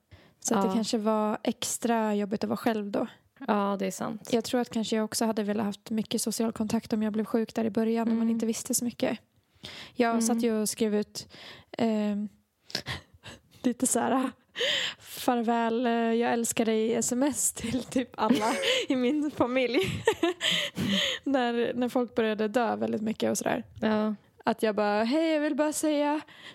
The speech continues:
Speaker 1: att du betyder så mycket för mig och jag älskar dig." Typ så här. Jag behövde få det sagt för att jag var så här, man vet
Speaker 2: Mm.
Speaker 1: aldrig vad som kan hända nu.
Speaker 2: Mm.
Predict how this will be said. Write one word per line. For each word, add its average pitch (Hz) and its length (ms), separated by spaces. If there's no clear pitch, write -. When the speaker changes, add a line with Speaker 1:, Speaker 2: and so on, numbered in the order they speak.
Speaker 1:
att - 180
du 269 120
betyder 269 380
så 311 220
mycket 330 280
för 330 100
mig 302 320
och 262 120
jag 277 160
älskar 254 360
dig." 233 220
Typ 233 160
så 214 100
här. 202 100
Jag 247 240
behövde 240 300
få 220 160
det 220 100
sagt - 420
för 214 100
att - 80
jag 220 100
var 220 120
så 226 100
här, 208 180
man 269 120
vet 294 320
Speaker 2:
Mm. 285 140
Speaker 1:
aldrig 285 240
vad 277 100
som 262 100
kan 277 140
hända 294 320
nu. 330 220
Speaker 2:
Mm. 311 100